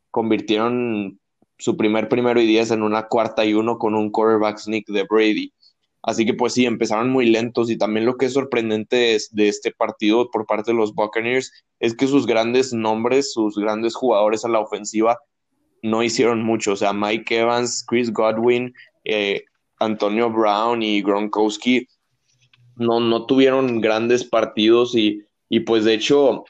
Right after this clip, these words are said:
las jugadas claves se hicieron por el tight end Cameron Brate. Este, Scotty Miller tuvo una jugada clave, una jugada larga en tercera y cinco, y también Tyler Johnson, el novato,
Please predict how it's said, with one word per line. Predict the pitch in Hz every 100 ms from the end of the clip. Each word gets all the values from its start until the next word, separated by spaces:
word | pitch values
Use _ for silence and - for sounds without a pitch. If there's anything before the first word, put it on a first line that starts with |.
| -
las | 117 113
jugadas | - 110 107 113 127 -
claves | 113 107 113 143 156 -
se | -
hicieron | 107 104 107 113 110
por | 113 107
el | 101 101
tight | 107 107 110
end | 107 107 104
Cameron | - 107 107 104 104
Brate. | 113 110 110 110 - _ _ _ -
Este, | 107 107 - 113 113 104 98 - _ - _ _
Scotty | - - 113 120
Miller | 117 113 113 127 127
tuvo | 123 117 113
una | 117 113 113
jugada | 117 110 104 113 113
clave, | 113 101 110 120
una | 110 110
jugada | 113 107 104 98 101 110
larga | 107 104 107 120 131 - _
en | 104 107 104
tercera | 101 101 110
y | 110
cinco, | 113 107 110 113 117 117
y | 113
también | 104 101 104 104
Tyler | 107 113 110 101
Johnson, | 107 107 107 117
el | 110 107
novato, | 101 101 101 - 120 117